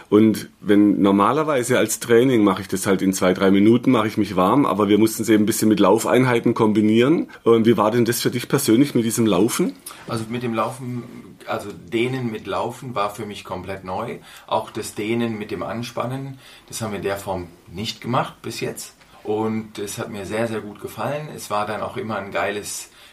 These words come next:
Speaker 2: Warm-up-Programm für die einen, die di-, direkt Tennis spielen sollten. Für die anderen war es ein gutes, äh, guten Morgenprogramm, die dann zum Frühstück erst gegangen sind. Die waren dann auch alle relativ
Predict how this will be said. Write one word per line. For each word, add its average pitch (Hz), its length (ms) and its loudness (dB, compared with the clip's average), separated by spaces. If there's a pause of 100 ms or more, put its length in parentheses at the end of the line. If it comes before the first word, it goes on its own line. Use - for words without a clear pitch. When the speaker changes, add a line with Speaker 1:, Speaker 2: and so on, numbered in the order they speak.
(300)
Speaker 2:
Warm-up-Programm 107 1080 -6 (120)
für - 140 -12
die 90 160 -8
einen, 113 280 -4
die 107 120 -10
di-, 90 240 -8
direkt 95 340 -8
Tennis 131 220 -10
spielen 123 320 -10
sollten. 127 480 -10 (240)
Für 113 140 -10
die 101 120 -4
anderen 107 280 -4
war 101 160 0
es 101 100 -12
ein 98 80 -12
gutes, 101 560 -12 (300)
äh, 98 240 -6
guten 104 260 -10
Morgenprogramm, 113 680 -4
die 107 100 -8
dann 92 160 -4
zum 87 160 -12
Frühstück - 360 -10
erst 117 240 -10
gegangen 123 340 -8
sind. 123 200 -10
Die 101 100 -8
waren 98 180 -2
dann 101 140 -8
auch 92 120 -10
alle 101 320 -6
relativ 104 540 -10